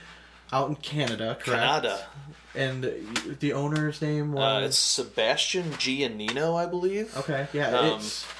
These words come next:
Speaker 2: yes.
Speaker 1: I saw pictures of when they first came out, and they're a cool-looking bag.
Speaker 2: They're
Speaker 1: Like,
Speaker 2: very cool looking,
Speaker 1: they're
Speaker 2: man.
Speaker 1: different.
Speaker 2: Yeah. And, like, you know, in your hand, like, you know, I was actually reading, like, somebody's review of it, uh, Lawan.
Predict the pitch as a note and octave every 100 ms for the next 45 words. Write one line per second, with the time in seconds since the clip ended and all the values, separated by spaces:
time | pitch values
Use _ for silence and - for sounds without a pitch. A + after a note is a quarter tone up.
0 | - - - G3+ F3+ F3+ G3 C#4 D4+ A#3+
1 | - F3 E3+ E3 D#3 E3 D#3+ D#3+ - D3
2 | B2 G#2+ G2+ - - - - - _ D#3
3 | D3+ C#3+ C#3 C3+ - - - D3 A#3+ E4
4 | - C4 C#4 C4+ F#3+ C#3+ F#3+ C3+ F3+ A#3
5 | F3+ G#3 - B2 A2+ A#3 A3+ A3+ C4+ F3
6 | A2+ A2+ D#3+ - - D3+ C3+ G2 - -
7 | - - - - D3+ D3 C3+ D#3+ D#3 C#3+
8 | F#3 D3 - C#3+ D3+ B2 A2 G#2+ - -
9 | - - - _ - - - - C#3 C3+
10 | D3 - C#3 A#2+ C3 B2+ A#2+ A#2 A2 -
11 | - D3+ D3 B2 A#2+ A2 B2 A#2+ A2+ A2+
12 | G#2+ G#2 G#2 G2 - - B2 A#2 A2+ A#2
13 | C3